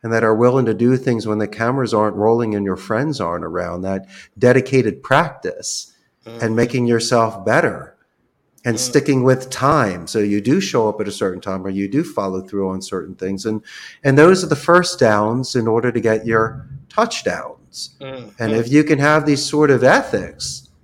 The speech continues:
Speaker 1: then you have this as a young individual. Imagine what you can do when you have more resources as an adult
Speaker 2: Yeah.
Speaker 1: and the ability to really spend your cash.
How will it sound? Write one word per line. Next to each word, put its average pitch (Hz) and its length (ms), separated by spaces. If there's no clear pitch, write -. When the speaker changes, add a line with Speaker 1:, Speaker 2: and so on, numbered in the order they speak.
Speaker 1:
then 123 420
you 123 220
have 143 200
this 151 280
as 131 160
a 120 80
young 127 300
individual. 113 840
Imagine 143 520
what 160 120
you 156 120
can 147 200
do 156 180
when 127 180
you 120 120
have 117 160
more 113 200
resources 98 840
as 98 220
an 101 160
adult - 560
Speaker 2:
Yeah. 107 220
Speaker 1:
and 107 80
the 107 80
ability 113 420
to 110 100
really 151 280
spend 90 320
your 85 80
cash. - 580